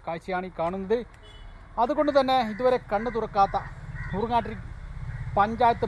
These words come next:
ഭരണസമിതിയും ഉദ്യോഗസ്ഥരും ഇതിനൊരു ശാശ്വത പരിഹാരം വേണം എന്നാണ് വേക്കോട് ജനത ഒന്നടങ്കം പറയുന്നത്. കാരണം ഈ കൃഷിയില്ലെങ്കിൽ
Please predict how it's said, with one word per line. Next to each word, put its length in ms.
ഭരണസമിതിയും 680
ഉദ്യോഗസ്ഥരും 560
ഇതിനൊരു 320
ശാശ്വത 560
പരിഹാരം 420
വേണം 280
എന്നാണ് 300
വേക്കോട് 420
ജനത 240
ഒന്നടങ്കം 500
പറയുന്നത്. 340
കാരണം 340
ഈ 40
കൃഷിയില്ലെങ്കിൽ 680